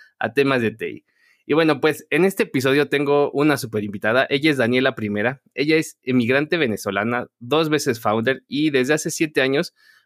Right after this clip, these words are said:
Fixer and Fundraiser Manager para startups y empresas tradicionales lideradas por fundadores subestimados con alto potencial de desarrollo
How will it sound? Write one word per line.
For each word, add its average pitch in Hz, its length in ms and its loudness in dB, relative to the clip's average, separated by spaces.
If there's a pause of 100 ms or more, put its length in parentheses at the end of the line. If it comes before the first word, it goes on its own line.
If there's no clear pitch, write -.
(200)
Fixer 170 280 0
and 123 160 0
Fundraiser 135 560 0
Manager 139 480 0
para 107 180 0
startups 135 500 -2
y 120 60 2
empresas 120 440 0
tradicionales 117 600 0
lideradas 113 540 2
por 139 340 -2
fundadores 123 640 0
subestimados 120 640 0
con 113 200 0
alto 151 240 -2
potencial 113 420 -4
de 107 80 0
desarrollo 131 560 0